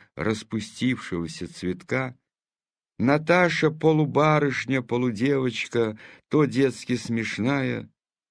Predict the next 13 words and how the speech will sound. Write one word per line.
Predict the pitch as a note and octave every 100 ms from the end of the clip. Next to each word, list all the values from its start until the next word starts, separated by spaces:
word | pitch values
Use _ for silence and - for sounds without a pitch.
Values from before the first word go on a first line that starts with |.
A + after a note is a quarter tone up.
| _ _ -
то | G2
девически | F#2 G#2+ G#2+ G2+ F#2 -
обворожительная. | F#2 E2 E2 E2+ E2 D#2+ F#2+ - D#2+ D2+ - - _ _ _ _ _ _ _ -
В | D2+ D#2+
доме | B2+ C3+ B2
Ростовых | A#2 A2 - D3 C#3 A#2+ - - _ - - -
завелась | E2 A#2 A#2+ C3+ C#3 B2
в | A#2+
это | C3+ C3+
время | C3+ D3 C#3+
какая-то | C#3 B2+ C#3 C3 B2+ B2+
особенная | - F#3 F#3+ E3 D#3 D#3 D3
атмосфера | C3 B2 B2 - D3+ D3 C3+